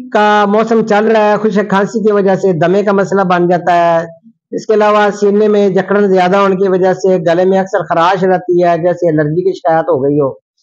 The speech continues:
आंखों में पानी आता है, सर में दर्द रहती है और खांसी दौरे वाली शुरू हो जाती है। ऐसी खांसी होती है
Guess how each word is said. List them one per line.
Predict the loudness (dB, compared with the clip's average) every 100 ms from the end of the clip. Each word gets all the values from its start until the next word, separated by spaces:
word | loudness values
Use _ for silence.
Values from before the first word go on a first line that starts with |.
| _ _ -2
आंखों | -2 0 -2
में | 0 0 0
पानी | 0 2 0
आता | 0 0 0
है, | 2 0
सर | 0 0
में | 0 0 0
दर्द | -2 0
रहती | 0 0 0 0
है | 2 0 -4 _ _ -4
और | 0 2 0
खांसी | -2 -2 -2 -2 -2 0
दौरे | 0 2 2
वाली | 2 0
शुरू | 0 0 0
हो |
जाती | 0 0 0 0
है। | 2 0 -2 -2
ऐसी | -2 -2
खांसी | 0 -2 0 0
होती | 0 0 0
है | 2 0